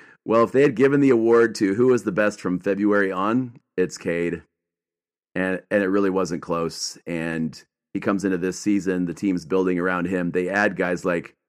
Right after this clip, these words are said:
Jaden Ivey. You get a full season with Saddiq Bey and Killian Hayes, who I'm thinking of Marvin Bagley. Like, they just got all these,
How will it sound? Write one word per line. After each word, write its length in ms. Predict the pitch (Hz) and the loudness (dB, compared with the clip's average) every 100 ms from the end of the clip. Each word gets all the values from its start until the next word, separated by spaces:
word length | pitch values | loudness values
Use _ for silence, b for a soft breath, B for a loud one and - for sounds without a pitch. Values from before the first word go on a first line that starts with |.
| _ _ _ | _ _ _
Jaden 340 | 95 98 98 101 | 0 2 2 0
Ivey. 640 | 104 104 104 107 107 101 - _ _ _ _ _ _ _ _ - | 2 2 2 0 0 -2 -10 _ _ _ _ _ _ _ _ -6
You 140 | 92 | -4
get 100 | 90 | -2
a 40 | 90 | -2
full 220 | 107 101 | 0 0
season 420 | - 107 98 101 | 2 0 0 -2
with 160 | 95 98 | -2 -2
Saddiq 480 | - 95 107 87 - | -2 0 0 0 -2
Bey 420 | 98 98 98 92 | 0 0 0 0
and 220 | 80 80 _ _ _ _ _ _ _ _ _ _ - | -4 -8 _ _ _ _ _ _ _ _ _ _ -2
Killian 320 | 104 101 101 | 2 2 2
Hayes, 480 | 101 98 101 95 - | 0 2 0 0 -2
who 120 | 156 | -2
I'm 160 | 143 | -2
thinking 280 | 143 160 143 | 0 2 2
of 40 | 107 | 4
Marvin 380 | 110 113 110 | 4 4 2
Bagley. 480 | 95 98 98 98 101 | 0 -2 -2 0 0
Like, 200 | 95 95 | 0 -2
they 120 | 127 | -2
just 160 | 131 143 | -4 0
got 100 | 151 | 2
all 60 | 135 | 2
these, 220 | 113 | 0